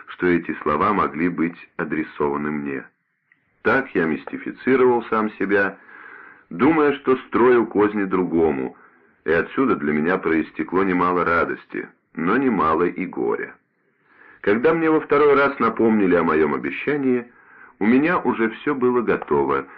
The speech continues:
Я отвечал, что приду, и поспешил явиться в назначенный час.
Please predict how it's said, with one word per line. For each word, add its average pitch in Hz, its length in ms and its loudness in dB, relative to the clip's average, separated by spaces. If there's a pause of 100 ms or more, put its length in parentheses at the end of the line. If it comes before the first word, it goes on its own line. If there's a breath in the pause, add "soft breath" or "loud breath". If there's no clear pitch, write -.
(220 loud breath)
Я 131 140 2
отвечал, 135 420 -2
что 117 180 -4
приду, 87 600 0
и 113 80 -2
поспешил 90 580 -4
явиться 82 500 -4
в 67 60 -4
назначенный 73 640 -6
час. - 300 -10